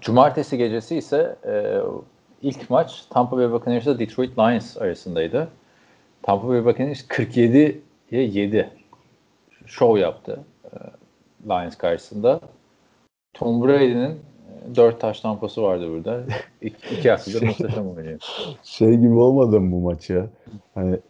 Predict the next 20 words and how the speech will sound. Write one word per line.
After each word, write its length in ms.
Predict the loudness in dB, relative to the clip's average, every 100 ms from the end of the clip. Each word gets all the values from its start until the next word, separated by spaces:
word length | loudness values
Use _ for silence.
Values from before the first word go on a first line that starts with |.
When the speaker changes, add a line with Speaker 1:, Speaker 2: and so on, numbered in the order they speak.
| _ _
Speaker 2:
La 160 | -2 0
Liga'da 540 | 2 2 0 0 -2 -2
Messi 360 | -2 -4 -2 -2
üzerinden 560 | 2 2 4 2 2
dönen 240 | 2 2 2
bir 200 | 2 6
muhabbet 380 | 4 4 0 0
var 140 | 2
ya, 140 | 4 2
<laughs> 0 |
ge-, 340 | 2 4 6
getiren 400 | 6 4 4 4
Etafe'yi 600 | 4 4 2 4 4 4 2
Messi 400 | 2 2 2 2
abim 240 | 2 2 0
şov 220 | 4 4
yapacak. 640 | 4 2 0 2 2 0
<laughs> 40 | -2
Speaker 1:
Valla 540 | 4 4 4 0 0
ben 220 | 0 0